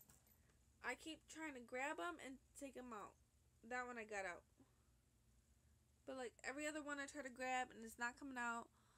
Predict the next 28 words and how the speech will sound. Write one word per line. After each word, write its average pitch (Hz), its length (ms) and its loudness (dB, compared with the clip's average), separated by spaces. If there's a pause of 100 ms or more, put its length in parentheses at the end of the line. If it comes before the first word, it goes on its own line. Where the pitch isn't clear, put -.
(360)
So 254 80 2
maybe 311 260 4
they're 359 160 4
just 302 220 -2
a 302 100 0
little 277 180 0
bit 254 220 2
longer 247 560 4 (2000)
by 262 80 4
accident, 285 880 4
but 269 320 4
I 262 80 8
want 330 320 6
all 277 180 4
my 285 140 4
hairs 254 500 -2
to 226 60 -8
be 233 320 -4 (420)
the 220 60 -10
same. 170 400 -10
I 202 140 4
don't 240 160 0
want 208 240 -2
nothing 240 340 -4
to 254 60 -8
come 240 180 -6
out. 208 280 -4 (760)
Um, 254 640 2